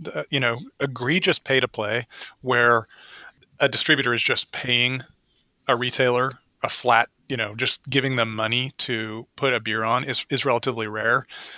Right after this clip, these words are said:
But there are many techniques where distributors are able to offer discounts or pass things forward. Uh, some of them is quasi-legal. Some of it's more difficult to figure out.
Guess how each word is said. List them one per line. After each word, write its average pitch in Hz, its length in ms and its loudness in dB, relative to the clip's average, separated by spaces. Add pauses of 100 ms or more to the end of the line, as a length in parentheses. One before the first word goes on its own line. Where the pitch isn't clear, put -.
(140)
But 139 140 2
there 143 140 6
are 131 80 6
many 151 220 4
techniques - 720 -2
where 113 480 0
distributors 120 520 0
are 113 200 2
able 113 220 0
to 107 440 -6 (500)
offer 127 260 4
discounts 107 760 -2
or 104 300 -6 (680)
pass 117 280 2
things 117 240 -4
forward. 107 720 -2 (320)
Uh, 107 340 -2
some 151 220 0
of 156 80 0
them 131 120 2
is 123 160 -4
quasi-legal. 139 1120 2
Some 127 200 -2
of 110 100 -6
it's - 160 -8
more 117 160 -8
difficult 110 440 -4
to - 100 -12
figure 113 300 -2
out. 120 320 4